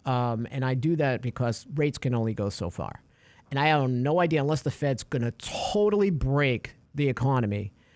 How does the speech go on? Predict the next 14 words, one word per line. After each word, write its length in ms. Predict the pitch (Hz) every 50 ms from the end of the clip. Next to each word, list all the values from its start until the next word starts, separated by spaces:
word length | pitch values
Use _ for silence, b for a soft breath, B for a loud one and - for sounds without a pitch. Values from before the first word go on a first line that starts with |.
| B B B B B B B
You 100 | - 180
know, 140 | 180 170 160
the 80 | 151
one 320 | 156 147 147 170 180 196 185
thing 280 | - 185 175 165 156
is 280 | 143 131 127 120 117 135
when 240 | 139 135 127 123 117
Biden 400 | 139 135 139 156 165 151 151 127
did 200 | 143 143 123 127
that 200 | 127 120 - -
second, 640 | - - - - 156 143 - 151 139 127 - - - _ _ _
um, 400 | - 120 117 113 110 110 107 104 - _ _ _ _ _ - -
fiscal 460 | - - 160 156 - - - 131 110
package, 760 | - - 123 123 117 113 - - 76 - - - - -